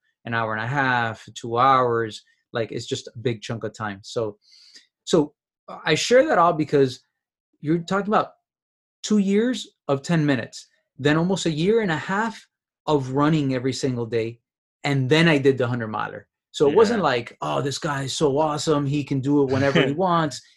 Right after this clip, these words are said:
Speaker 1: He's just gifted." I was like, "No, it was a four-year journey before I even toed the line."
Speaker 2: Yeah.
Speaker 1: That
Speaker 2: Yeah.
Speaker 1: got me there.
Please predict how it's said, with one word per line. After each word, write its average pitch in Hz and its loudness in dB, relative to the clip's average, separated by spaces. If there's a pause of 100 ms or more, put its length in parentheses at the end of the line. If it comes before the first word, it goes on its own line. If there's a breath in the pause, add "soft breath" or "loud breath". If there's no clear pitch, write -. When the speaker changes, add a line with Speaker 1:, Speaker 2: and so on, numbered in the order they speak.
Speaker 1:
He's 180 0
just - -4
gifted." 202 4
I - -4
was 123 -6
like, 127 -4
"No, 196 -4 (400)
it 175 0
was 247 0
a 139 -2
four-year 190 2
journey 185 0
before 156 0
I 160 4
even 143 -4
toed 156 -4
the 135 0
line." 143 -6 (400)
Speaker 2:
Yeah. 101 -4 (440)
Speaker 1:
That 147 2
Speaker 2:
Yeah. 95 -6 (220)
Speaker 1:
got 208 2
me 135 -2
there. 104 -4